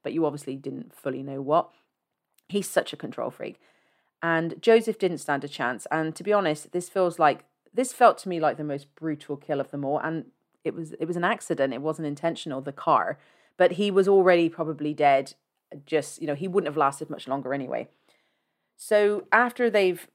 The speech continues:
you know, they've picked him up and they wrap him up and they put him in the boot,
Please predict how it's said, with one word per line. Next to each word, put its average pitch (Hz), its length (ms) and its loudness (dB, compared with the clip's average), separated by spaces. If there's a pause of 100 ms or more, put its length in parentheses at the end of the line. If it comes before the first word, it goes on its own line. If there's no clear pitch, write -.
(120)
you 190 100 -6
know, 156 120 0
they've 156 160 -2
picked - 260 -10
him 180 60 -4
up 165 160 2
and 160 140 -4
they 151 120 0
wrap 160 220 0
him 165 100 -6
up 151 160 -2
and 151 100 -10
they 143 60 -4
put 156 180 -8
him 147 60 -8
in 151 60 -6
the 151 60 -6
boot, 139 340 -4